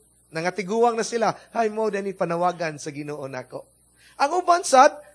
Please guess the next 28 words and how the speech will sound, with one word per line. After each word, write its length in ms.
nahibaw-an 720
ang 80
ilang 240
calling 400
sa 80
uban, 320
before 480
pa 160
ni 80
Ana. 320
Dugay 320
pa 80
nga 160
ni, 160
wapas 240
laki 240
ba, 240
ang 140
uban 100
laki 240
ba 160
na, 160
namo 240
na 80
panawagan 640
niya. 180
Ang 240
uban, 320